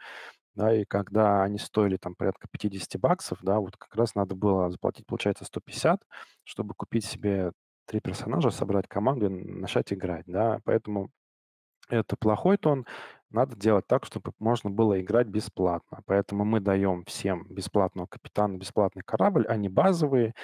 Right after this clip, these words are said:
И есть реальный шанс по-настоящему получить себе что-то вот, э, более редкое. А, что в-, по деньгам расскажу еще раз. <clears throat> Почему это важно? Потому что мы берем деньги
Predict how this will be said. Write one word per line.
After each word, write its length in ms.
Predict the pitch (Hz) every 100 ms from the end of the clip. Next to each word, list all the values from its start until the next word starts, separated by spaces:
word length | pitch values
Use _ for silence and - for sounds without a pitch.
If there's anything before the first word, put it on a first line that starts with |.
| - -
И 60 | 107
есть 360 | 95 135 - 98
реальный 380 | 107 98 92
шанс 360 | 90 123 175 -
по-настоящему 1000 | 101 98 - 101 98 90 - - 85 -
получить 420 | - 95 - 139 -
себе 260 | 92 101
что-то 360 | - - 95 87
вот, 160 | 90 - -
э, 400 | 90 87 85 87 - - - _
более 280 | 107 110 98
редкое. 400 | 92 85 - - - _ _ _ _ _ _ _ _ _ - -
А, 360 | 104 90 87 -
что 180 | - 127
в-, 40 | - _ _ _ _ _ _ _ -
по 120 | 156
деньгам 600 | 120 131 113 107 87 - _ _ - - - - -
расскажу 480 | 113 - 107 107 113
еще 240 | - 104
раз. 260 | 90 - - -
<clears throat> 580 | - - 156 101 90 _ _ -
Почему 320 | - - 127 127
это 160 | 95
важно? 400 | 107 214 147 95 -
Потому 300 | - 101 127
что 600 | - 113 107 104 98 -
мы 400 | 110 117 143 127 -
берем 580 | 78 104 107 113 98 95
деньги 540 | 113 139 135 110 -